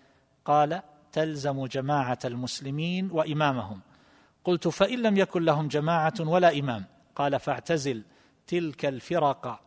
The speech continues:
كلها، ولو أن تعض بأصل شجرة، حتى يدركك الموت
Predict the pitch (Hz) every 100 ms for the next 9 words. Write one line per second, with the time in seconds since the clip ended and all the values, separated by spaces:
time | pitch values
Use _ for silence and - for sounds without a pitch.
0 | _ 202 220 190 127 113 - - _ _
1 | 139 165 175 151 151 143 139 131 160 135
2 | 139 135 143 - 160 - 123 107 101 -
3 | _ _ _ - 208 202 - 156 139 135
4 | 127 160 170 156 170 156 165 165 135 -